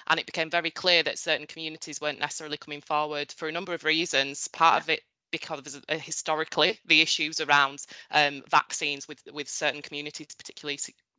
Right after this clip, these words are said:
Speaker 1: communities of colour. There was a lot of myths out there around the vaccine. And also, if we looked at the, you know, the people who were, were talking about the vaccine were from s-, s-,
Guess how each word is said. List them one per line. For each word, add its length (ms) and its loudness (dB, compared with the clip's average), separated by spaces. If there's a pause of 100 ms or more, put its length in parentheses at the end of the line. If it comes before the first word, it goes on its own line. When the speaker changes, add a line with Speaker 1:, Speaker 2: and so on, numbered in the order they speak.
(140)
Speaker 1:
communities 400 -10
of 100 -16
colour. 380 0 (260)
There 100 -6
was 100 -2
a 60 2
lot 140 6
of 120 -2 (100)
myths 460 0
out 240 6
there 440 6
around 220 0
the 60 -12
vaccine. 760 0 (280)
And 160 6
also, 300 0
if 120 -4
we 100 -2
looked 240 -4
at 140 0
the, 140 -2
you 80 -6
know, 100 0
the 100 -4
people 360 -10
who 160 -6
were, 140 -2 (180)
were 160 0 (180)
talking 320 0
about 160 6
the 60 -2
vaccine 460 0
were 100 -10
from 220 -8
s-, 240 -10
s-, 320 -20